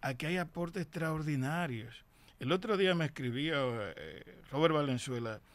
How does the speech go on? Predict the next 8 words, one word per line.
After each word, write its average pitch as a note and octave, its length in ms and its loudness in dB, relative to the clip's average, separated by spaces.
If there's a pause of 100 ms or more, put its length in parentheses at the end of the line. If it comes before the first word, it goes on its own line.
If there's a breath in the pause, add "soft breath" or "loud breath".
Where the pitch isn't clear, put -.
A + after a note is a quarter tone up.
(280 loud breath)
de A#2 120 -2
unos D3+ 360 0
hogandos B2 640 6
que B2 140 -10
tuvieron B2+ 340 -4
una D3+ 140 -2
participación C#3+ 880 -6
importante B2 1160 2